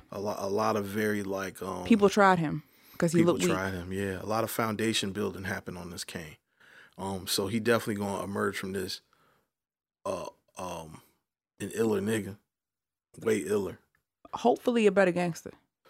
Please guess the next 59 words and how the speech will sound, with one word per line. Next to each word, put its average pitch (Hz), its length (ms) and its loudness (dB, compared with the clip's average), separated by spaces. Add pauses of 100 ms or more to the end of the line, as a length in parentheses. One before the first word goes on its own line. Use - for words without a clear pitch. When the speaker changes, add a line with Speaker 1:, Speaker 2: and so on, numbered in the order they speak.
(680)
Speaker 1:
Yeah, 175 320 10 (120)
I 160 100 2
think 165 220 2
that, 139 220 8
I 151 60 4
think 165 220 2
that 127 140 4
can 120 120 -2
be 107 180 0
in 107 120 0
there. 104 180 0
He 123 100 0
gotta 127 220 8
get 107 160 0
out 104 120 2
of 98 60 0
his 95 140 2
emotions 92 500 2
though. 85 120 -6
He 113 100 0
a - 40 6
little 214 140 12
Speaker 2:
Yeah. 170 200 8
Speaker 1:
emotional, 131 460 0 (100)
you - 80 -20
Speaker 2:
Hopefully 233 340 4
Speaker 1:
know 214 60 6
what - 20 8
Speaker 2:
he's 208 160 2
Speaker 1:
I'm 208 40 8
Speaker 2:
taking 190 160 2
Speaker 1:
saying? 190 60 6
Speaker 2:
his 175 120 4
lumps. - 520 -2
Speaker 1:
Yeah. 98 500 -2
Speaker 2:
Like - 160 -4 (120)
Speaker 1:
So, 90 260 -8 (480)
um, 113 480 2
okay, 214 340 4
I'm 240 140 0
not 233 140 0
mad 190 160 4
at 165 100 0
that. 170 320 6
I'm 160 100 0
not 160 140 2
mad 139 160 2
at 135 80 -2
that 123 160 0
for, 110 300 -6
for, - 340 -4
for - 140 -8
your 104 160 -4
choice 104 320 -6
of 107 40 -10
scenes. 95 440 -8
It's 113 160 -4
definitely 123 400 2 (100)
one 107 280 -4